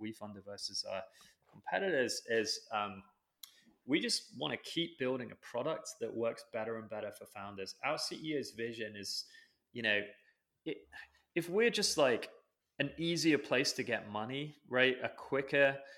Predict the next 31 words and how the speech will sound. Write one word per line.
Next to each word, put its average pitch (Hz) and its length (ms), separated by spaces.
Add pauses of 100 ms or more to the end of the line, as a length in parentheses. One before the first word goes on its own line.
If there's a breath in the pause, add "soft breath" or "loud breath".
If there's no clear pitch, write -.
(300 loud breath)
a 123 40
quicker 156 540
kind 127 200
of 107 160
easier 127 440
place 110 340
for 110 160
a 107 40
founder 104 380
to 107 180
raise 101 260
a 101 40
million 101 440
dollars 104 340
in 98 120
a 95 40
seed - 340
round, 143 380 (500 soft breath)
that's 247 260
table 110 360
stakes, - 580
right? 110 240 (460 soft breath)
We, 190 320
we 196 160
want 139 340
to - 140
be, 110 640
you 117 100
know, 101 200 (200)
competing 117 800
with 101 440